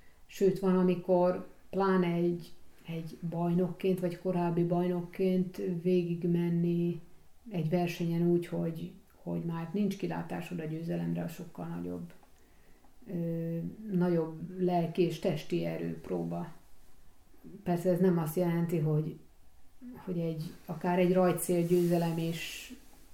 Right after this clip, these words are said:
egy diadalmenet belülről nézve, mert azért is nagyon-nagyon meg kell,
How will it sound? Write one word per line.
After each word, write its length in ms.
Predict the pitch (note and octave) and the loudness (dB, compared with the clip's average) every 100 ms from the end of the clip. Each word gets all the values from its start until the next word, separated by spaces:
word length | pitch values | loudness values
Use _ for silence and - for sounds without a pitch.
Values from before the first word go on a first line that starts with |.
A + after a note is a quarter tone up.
| - | -10
egy 180 | E3+ E3 D#3+ | -6 -6 -4
diadalmenet 1120 | - F3 E3 F3 E3+ F3 E3+ F3 F#3 F#3+ - - A#3 F#3+ | 0 2 2 2 2 2 2 2 0 -4 -8 -12 -12 -4
belülről 640 | F#3 F3+ F3 F3 F3 E3+ | 0 0 2 0 0 2
nézve, 640 | E3+ E3+ E3+ F3 F#3 A#3 A#3 - - - | 2 0 0 0 0 -2 -4 -10 -20 -14
mert 160 | G3 F#3+ | -8 -2
azért 280 | F3+ F3 | 0 0
is 140 | E3+ - | 0 0
nagyon-nagyon 580 | F3+ E3+ E3+ E3+ E3+ E3+ | -2 0 0 0 0 0
meg 180 | E3+ | 0
kell, 320 | - E3+ E3+ | -2 -4 -4